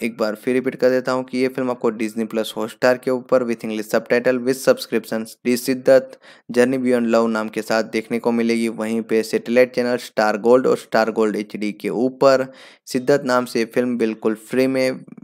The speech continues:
देखने को मिल जाएगी। तो एक बार फिर रिपीट कर देता हूँ कि सिद्दत नाम से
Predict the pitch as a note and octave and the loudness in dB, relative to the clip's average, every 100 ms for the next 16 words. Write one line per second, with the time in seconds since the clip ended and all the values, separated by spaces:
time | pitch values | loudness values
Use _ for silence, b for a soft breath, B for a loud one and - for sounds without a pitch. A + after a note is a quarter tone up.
0 | - _ - A2+ A2 A2 G#2 A#2 C3 A2+ | -20 _ -6 -4 -4 -4 0 0 2 0
1 | G#2+ G#2 G2 G2 G2+ G#2 G2+ - B2 B2+ | 0 -2 -2 -6 -6 -4 -6 -2 -2 -2
2 | C3 C3+ B2+ A#2+ C3 B2+ B2+ - A2+ B2 | 0 2 2 0 -4 -4 -6 -6 0 2
3 | B2 B2 A#2 - A#2+ A#2+ | 4 0 -4 -2 -2 -4